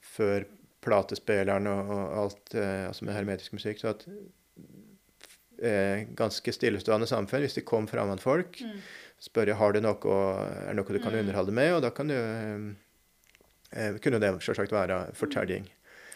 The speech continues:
Speaker 2: Ja.
Speaker 1: Så
Speaker 2: Ja, og du slapp vel ikke inn, eh, altså du har jo i hvert fall det fra den irske og skotske Kayleigh, altså du slapp jo ikke inn på festen hvis ikke du bidro med en sang eller, eh, en fortelling eller et eller annet som underholdt de andre.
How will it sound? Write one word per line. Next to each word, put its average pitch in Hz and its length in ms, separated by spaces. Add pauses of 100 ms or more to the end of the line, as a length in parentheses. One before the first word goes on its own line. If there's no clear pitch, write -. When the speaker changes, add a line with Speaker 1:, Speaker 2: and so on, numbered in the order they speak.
(120)
Speaker 2:
Ja. 220 100 (1040)
Speaker 1:
Så - 160
Speaker 2:
Ja, 339 200 (100)
og 240 80
du 277 80
slapp 262 300
vel 214 180
ikke 233 240
inn, 226 180
eh, 226 540
altså 220 220
du 226 60
har 226 140
jo 220 80
i 214 60
hvert 214 80
fall 226 160
det 208 140
fra 214 100
den 208 80
irske 202 300 (120)
og 196 240
skotske 202 520
Kayleigh, 214 580
altså 214 240
du 208 80
slapp 214 240
jo 190 100
ikke 190 140
inn 165 100
på 175 120
festen 165 380
hvis 269 200
ikke 190 140
du 180 140
bidro 165 380
med 170 340
en 170 40
sang 170 340
eller, 170 240
eh, 165 220 (400)
en 185 180
fortelling 165 600
eller 165 320
et 156 180
eller 175 120
annet 165 180
som 180 180
underholdt 170 520
de 190 100
andre. 175 300